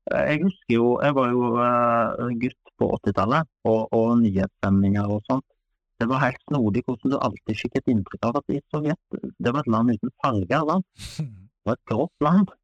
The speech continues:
Speaker 1: med blokker og folk i sånne bjørneskinnsluer og frakker som aldri smilte.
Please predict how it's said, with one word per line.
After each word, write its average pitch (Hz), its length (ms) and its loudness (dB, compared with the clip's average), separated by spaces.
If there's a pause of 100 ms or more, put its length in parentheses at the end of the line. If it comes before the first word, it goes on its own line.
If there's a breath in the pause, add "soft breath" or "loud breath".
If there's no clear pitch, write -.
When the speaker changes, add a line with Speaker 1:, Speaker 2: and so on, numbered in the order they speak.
(520 loud breath)
Speaker 1:
med 123 280 2
blokker 135 680 0 (420)
og 123 200 2
folk 117 480 0
i 120 180 -2
sånne 117 240 4
bjørneskinnsluer 101 1040 0
og 113 180 0
frakker - 680 -2 (380)
som 120 220 0
aldri 107 380 0
smilte. 107 800 -2